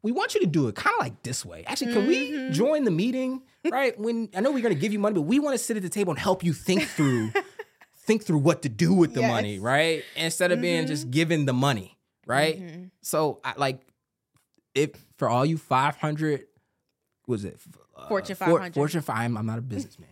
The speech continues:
Speaker 1: So all you Fortune fi-, I'm an educator. Fortune five hundred
Speaker 2: <laughs>
Speaker 1: companies out there, if you're listening to this podcast,
Speaker 2: Mm-hmm.
Speaker 1: which I hope you are, right?
Speaker 2: Mm-hmm.
Speaker 1: 'Cause you need to learn something.
Speaker 2: Mm-hmm.
Speaker 1: Give the money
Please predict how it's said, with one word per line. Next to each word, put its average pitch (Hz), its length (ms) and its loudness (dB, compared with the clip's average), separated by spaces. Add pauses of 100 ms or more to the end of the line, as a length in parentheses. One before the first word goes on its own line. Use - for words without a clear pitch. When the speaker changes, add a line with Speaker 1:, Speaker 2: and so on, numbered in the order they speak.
Speaker 1:
So - 120 -10
all 143 160 -2
you 170 100 4
Fortune 175 460 -2
fi-, - 100 -6
I'm 117 80 -2
an 107 80 -4
educator. 107 460 -10
Fortune 185 260 4
five 180 300 6
hundred 190 400 4
Speaker 2:
<laughs> - 0 -
Speaker 1:
companies 156 480 2
out 120 240 0
there, 120 160 2
if 123 80 -2
you're 147 100 2
listening 165 380 2
to 143 100 -6
this 143 100 -4
podcast, 170 520 2
Speaker 2:
Mm-hmm. - 100 -14 (140)
Speaker 1:
which 381 140 -6
I 330 40 2
hope 311 240 2
you 233 140 -2
are, 233 280 2 (280)
right? 226 240 0
Speaker 2:
Mm-hmm. 226 80 -4
Speaker 1:
'Cause 220 120 2
you 226 100 -4
need 240 160 -2
to 220 60 -4
learn 247 200 -2
something. 120 420 -8 (320)
Speaker 2:
Mm-hmm. 123 100 -6
Speaker 1:
Give 240 460 2 (340)
the 156 220 2
money 175 520 2